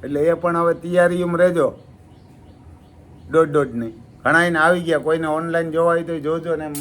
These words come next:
એવારના કે આપણે પછી આ સ્લો વાક્ય છે ને એના તો ઓફર લેટર આવી ગયા અને એ પણ ઓનલાઈન ગમે ને જોવા હોય બધાય ચેક કરાવી લેજો. તમને એમ હોય ને તો આપણે કાંઈ ચોરી કરવા જ નથી થતી, ઓનલાઈન બતાવે છે.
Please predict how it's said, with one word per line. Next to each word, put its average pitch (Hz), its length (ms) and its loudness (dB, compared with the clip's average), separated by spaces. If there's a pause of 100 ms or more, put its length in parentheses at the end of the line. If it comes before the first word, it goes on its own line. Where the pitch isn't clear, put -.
એવારના 165 460 -2
કે 147 100 -6
આપણે 147 300 -4
પછી 156 260 -4
આ 139 80 -2
સ્લો 165 320 -4
વાક્ય 165 380 0
છે 180 120 0
ને 147 120 -4 (420)
એના 165 280 2
તો 170 160 -2 (340)
ઓફર 156 300 0
લેટર 180 320 2
આવી 185 260 4
ગયા 120 240 -8 (420)
અને 147 180 -8
એ 170 140 4
પણ 180 320 0
ઓનલાઈન 190 460 0
ગમે 190 260 2
ને 190 140 -2
જોવા 185 260 4
હોય 170 160 0
બધાય 180 260 2
ચેક 185 300 -6
કરાવી 147 340 0
લેજો. 76 280 -18 (260)
તમને 131 260 -10
એમ 143 160 -8
હોય 180 180 -4
ને 139 120 -10 (380)
તો - 120 -16
આપણે 147 260 -6
કાંઈ 170 220 -6
ચોરી 180 280 0
કરવા 180 300 2
જ 165 40 -2
નથી 147 260 -8
થતી, 127 340 -8
ઓનલાઈન 165 400 -4
બતાવે 147 440 -2
છે. 78 120 -16